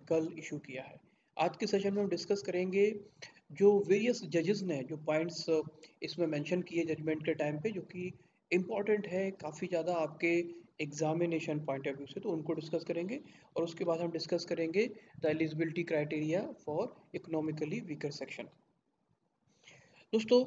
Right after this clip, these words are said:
ये जो judgment आया, इसमें जैसा कि आप जानते हैं कि five judges की bench थी, लेकिन पांचों judges इसमें सहमत नहीं थे इसके favor में। ये रेशियो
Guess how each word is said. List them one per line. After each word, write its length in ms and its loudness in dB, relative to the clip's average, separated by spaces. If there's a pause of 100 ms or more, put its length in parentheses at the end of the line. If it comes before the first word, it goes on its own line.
(280)
ये 200 6
जो 120 4
judgment 440 4
आया, 360 6
इसमें 560 2 (500)
जैसा 200 2
कि 140 0
आप 120 2
जानते 320 0
हैं 240 2
कि 180 -2 (500)
five 340 6
judges 260 -4
की 120 -4
bench 300 4
थी, 200 -10 (380)
लेकिन 320 2 (340)
पांचों 320 4
judges 360 4
इसमें 500 0
सहमत 400 -2
नहीं 200 -2 (120)
थे 80 4 (120)
इसके 240 -6
favor 320 0
में। 180 -4 (380)
ये 120 4
रेशियो 400 2